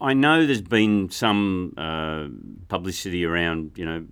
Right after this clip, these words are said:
men mistreating their wives and that sort of thing. Uh,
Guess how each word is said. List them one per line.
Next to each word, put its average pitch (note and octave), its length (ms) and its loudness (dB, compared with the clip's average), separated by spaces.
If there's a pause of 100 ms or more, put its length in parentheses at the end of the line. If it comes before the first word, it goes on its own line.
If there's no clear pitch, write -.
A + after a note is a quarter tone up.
(460)
men E2+ 680 -2
mistreating F2 640 -2
their D#2+ 120 -2
wives E2+ 480 -2
and E2+ 100 -6
that E2+ 120 -4
sort E2+ 200 -6
of D#2 80 -8
thing. D2+ 260 -8 (600)
Uh, F#2 320 4